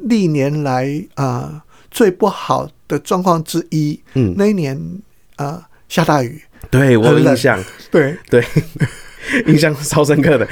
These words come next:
Speaker 1: 对。
Speaker 2: 因为那时候我们还带器材，然后想说，“完了，这个器材要坏了。”
Speaker 1: 啊，真是很抱歉。
Speaker 2: <laughs> 没事，没事。后来，后来，没事，还好。
Speaker 1: 还好哈。
Speaker 2: 对，对，对，对，器材还活着，
Speaker 1: 嗯。
Speaker 2: 现在都还好好的。<laughs> 对。
Speaker 1: 还好。
Speaker 2: 对。
Speaker 1: 对。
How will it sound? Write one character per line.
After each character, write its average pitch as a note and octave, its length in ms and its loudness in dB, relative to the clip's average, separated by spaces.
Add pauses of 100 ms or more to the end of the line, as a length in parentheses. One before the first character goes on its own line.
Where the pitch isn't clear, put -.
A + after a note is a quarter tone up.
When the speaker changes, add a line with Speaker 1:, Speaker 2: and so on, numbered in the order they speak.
(140)
Speaker 1:
对。 D#3+ 120 4
Speaker 2:
因 F#3 40 4
为 - 40 -
那 G3+ 80 2
时 F3 80 0
候 E3 60 4
我 D#3 40 2
们 C3 80 0
还 B2 100 2
带 C#3+ 200 2
器 C#3 240 0
材， G#2 180 2
然 G2+ 140 0
后 C3+ 100 4
想 C3 160 0
说 A#2 180 0 (300)
，“完 G2+ 160 -6
了， G#2 100 -4
这 A2+ 140 -8
个 B2 60 -2
器 C#3+ 200 -2
材 - 200 -4 (280)
要 D#3+ 80 2
坏 D#3 280 2
了。” - 80 -2 (600)
Speaker 1:
啊， A3 180 2
真 G#3 200 2
是 G#3 120 -2
很 F3 180 4
抱 F#3 180 4
歉。 - 300 2
Speaker 2:
<laughs> - 80 -2
没 G#3+ 60 2 (160)
事， A#3+ 200 0 (260)
没 G#3+ 120 4
事。 A3+ 220 0 (200)
后 B3 140 4
来， G3 100 2
后 A3 80 4
来， E3+ 200 4
没 E3+ 180 2
事， F3 340 0
还 B2+ 240 2
好。 G#2 280 -2
Speaker 1:
还 D3+ 180 0
好 D3 240 0
哈。 D3+ 80 0
Speaker 2:
对， C#3+ 100 2
对， C3+ 140 2
对， B2 140 4
对， A2 100 4
器 D3+ 160 2
材 A#2 160 0
还 G#2+ 100 2
活 A2 220 2
着， A2 80 4
Speaker 1:
嗯。 - 80 -2 (200)
Speaker 2:
现 C#3+ 140 2
在 C#3 60 2
都 C3 140 2
还 A#2 120 2
好 B2 140 2
好 B2+ 100 4
的。 F#2+ 140 -2
<laughs> - 600 0
对。 E3+ 120 0
Speaker 1:
还 C3+ 360 0
好。 C#3+ 320 -2 (480)
Speaker 2:
对。 A#2 120 4
Speaker 1:
对。 C#3+ 360 -4